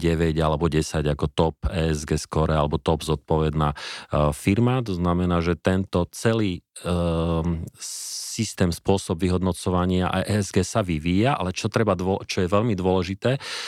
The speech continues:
zberu dát a vyhodnocovaniu týchto dát sa venujú, e, napríklad v investíciách tí najdôleži-, tie naj-, tie najväčšie a najdôležitejšie firmy,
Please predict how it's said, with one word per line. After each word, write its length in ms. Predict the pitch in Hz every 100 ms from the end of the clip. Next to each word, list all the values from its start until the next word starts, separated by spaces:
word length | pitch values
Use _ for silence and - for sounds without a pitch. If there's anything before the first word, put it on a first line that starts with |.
| - - - 82 80 85
zberu 480 | 78 85 117 127 90
dát 320 | 85 82 78
a 160 | 85
vyhodnocovaniu 640 | 92 104 101 95 104 92 87
týchto 320 | 90 - 78
dát 320 | 78 90 82
sa 240 | - - 78
venujú, 560 | 85 87 82 80 80
e, 40 | 73 - - - - - 78 76 76 76 76 76 -
napríklad 480 | 95 90 95 95 87
v 160 | 92
investíciách 720 | 92 90 - 90 - - 87 80
tí 80 | -
najdôleži-, 560 | 95 98 95 98 92 - -
tie 120 | 92
naj-, 240 | 98 98 101
tie 160 | 98
najväčšie 480 | 92 95 107 - 90
a 60 | 87
najdôležitejšie 720 | 90 92 87 - 90 - 85
firmy, 560 | - 98 101 82 104